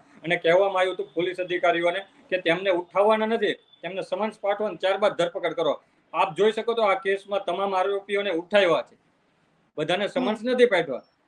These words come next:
Speaker 1: તમે પંદર આરોપીઓ હોય ને ચૌદ આરોપીઓને ઘરેથી ઉપાડી લો, રસ્તા ઉપરથી ઉપાડી લો, પરંતુ આમાં જયરાજભાઈ ભમ્મરને સમન્સ પાઠવીને ધરપકડ કરવામાં આવે, એટલે આગતા સ્વાગતા કરવામાં આવે.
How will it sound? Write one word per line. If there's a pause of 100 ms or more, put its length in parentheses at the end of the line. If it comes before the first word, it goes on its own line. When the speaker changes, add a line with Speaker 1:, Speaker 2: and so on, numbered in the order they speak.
Speaker 1:
તમે
પંદર
આરોપીઓ
હોય
ને
ચૌદ
આરોપીઓને
ઘરેથી
ઉપાડી
લો,
રસ્તા
ઉપરથી
ઉપાડી
લો,
પરંતુ (260)
આમાં
જયરાજભાઈ
ભમ્મરને (260)
સમન્સ
પાઠવીને
ધરપકડ
કરવામાં
આવે,
એટલે
આગતા
સ્વાગતા
કરવામાં
આવે.